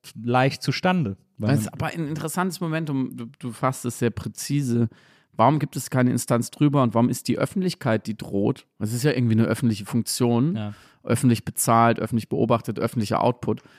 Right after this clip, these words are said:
Speaker 2: Warum ist es diesen Leuten nicht früher klar geworden, dass das irgendwann rauskommt? Weil das wäre tatsächlich das Korrektiv, was in mir immer funktionieren würde. Ich sage,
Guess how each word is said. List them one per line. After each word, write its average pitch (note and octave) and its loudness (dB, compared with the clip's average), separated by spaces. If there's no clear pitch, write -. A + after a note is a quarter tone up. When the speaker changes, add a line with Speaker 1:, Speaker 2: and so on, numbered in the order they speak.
Speaker 2:
Warum B2 4
ist - -4
es - -4
diesen B2+ 4
Leuten B2 4
nicht A#2 2
früher C3 2
klar B2 2
geworden, G#2+ 2
dass G#2 -2
das - -2
irgendwann C#3 2
rauskommt? A#2 0
Weil A2+ 2
das C3 -2
wäre D3+ 2
tatsächlich C#3+ -4
das C3 -10
Korrektiv, C3 -6
was B2 -10
in B2 -2
mir C#3+ 0
immer D#3+ 0
funktionieren C#3+ -2
würde. A#2 0
Ich G2+ -6
sage, A2+ -2